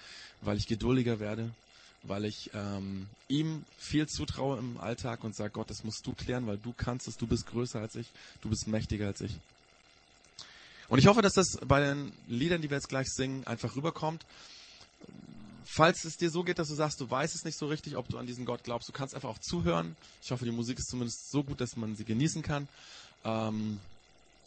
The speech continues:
vielleicht ist das, das, ist es so, dass du sagst, "Ich glaube zwar an Gott, ähm, aber vielleicht hast du was ganz Schwieriges gerade, mm, so durch, ähm,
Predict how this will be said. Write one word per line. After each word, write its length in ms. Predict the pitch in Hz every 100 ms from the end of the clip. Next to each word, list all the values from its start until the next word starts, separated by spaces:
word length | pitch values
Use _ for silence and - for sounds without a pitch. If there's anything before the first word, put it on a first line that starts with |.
| -
vielleicht 280 | - 143 143
ist 100 | 135
das, 180 | 139 120
das, 300 | 139 - -
ist 140 | - 131
es 60 |
so, 100 | 143
dass 100 | 135
du 80 | 135
sagst, 220 | 127 131
"Ich 100 | 113
glaube 360 | - 117 175 143
zwar 180 | - 101
an 120 | 107
Gott, 220 | 107 143 - - - - -
ähm, 360 | 113 110 113 110
aber 340 | 110 117 120
vielleicht 280 | 117 131 131
hast 140 | 139 131
du 40 |
was 140 | 123
ganz 200 | 120 123 -
Schwieriges 500 | 120 143 160 151 -
gerade, 340 | 127 135 135
mm, 600 | - - - - 127 117
so 160 | 123 120
durch, 440 | 131 156 151 -
ähm, 320 | 120 117 117